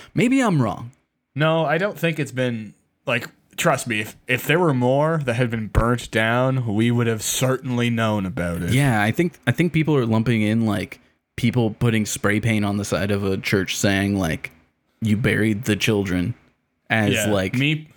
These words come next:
Speaker 1: the same, as an equivalent to torchings.
Speaker 2: Yeah, it's like me putting a red handprint on a, on the side of this building is literally the Holocaust to me.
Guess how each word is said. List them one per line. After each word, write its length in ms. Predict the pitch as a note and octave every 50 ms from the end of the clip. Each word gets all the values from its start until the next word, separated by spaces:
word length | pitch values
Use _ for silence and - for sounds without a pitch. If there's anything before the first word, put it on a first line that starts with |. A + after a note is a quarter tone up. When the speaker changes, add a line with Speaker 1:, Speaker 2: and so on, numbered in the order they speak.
| - - -
Speaker 1:
the 160 | A2+ A#2 A2+
same, 400 | G#2+ - - A#2 A2 A2 A2 G#2+ -
as 200 | A2+ A#2+ A2+ D#3+
an 60 | G#3+
equivalent 580 | - - - - C3 B2 A#2 A#2 A2+ A2 F#2+ -
to 120 | - A#2+ -
torchings. 720 | - - A2+ G#2+ G2+ - - F#2+ D2 - G#2+ - - - _ _ _ _ _ _ _ _
Speaker 2:
Yeah, 320 | - C3 A#2+ G2 F2+ F2 G#2
it's 120 | - - B2
like 200 | G#2+ G#2 G#2 -
me 260 | A#2+ C#3 D3+ E3 E3+
putting 300 | D#3+ - D3+ D3 D3 C#3
a 60 | B2
red 240 | G#2 G#2 A2 A#2 A#2+ A2
handprint 760 | G#2+ A2+ A2 A2 A2+ A#2 A2 - - - F#3 - - - G#2
on 180 | G2 G2 G2
a, 260 | G2 G2 G2 G2 G2 -
on 160 | - A2 A2 G#2+
the 80 | G#2
side 220 | - B2 A2+ A2+ A2+
of 60 | G#2+
this 120 | A2 G#2+ G#2+
building 440 | G#2+ A2+ A2 A2 A2 G#2+ G#2 G2+ G2+
is 160 | F#2+ G2 G#2
literally 440 | A2 A2 A2+ A#2 A2+ A#2 A#2 A#2 A#2
the 120 | G2 G#2+ G2+
Holocaust 720 | G2 G#2 G#2 G2+ G2+ G#2 - A#2+ G2 F#2 G2+ - - - -
to 60 | G#2
me. 300 | - - - G2+ - A#2+